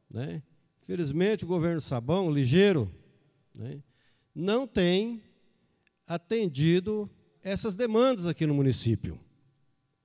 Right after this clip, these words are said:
E muito menos ainda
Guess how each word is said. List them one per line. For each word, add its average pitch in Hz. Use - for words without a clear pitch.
E 233
muito 320
menos 269
ainda 190